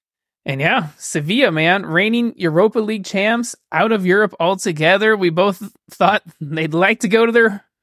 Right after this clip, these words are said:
to their home. Didn't wanna go to their home, though, into the Europa League.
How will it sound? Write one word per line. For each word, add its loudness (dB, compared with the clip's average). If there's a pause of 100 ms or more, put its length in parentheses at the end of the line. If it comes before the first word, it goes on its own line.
(140)
to 2
their 4
home. 2 (480)
Didn't 0
wanna 0
go 2
to -6
their 4
home, -4
though, 2
into -4
the 0
Europa 0
League. 0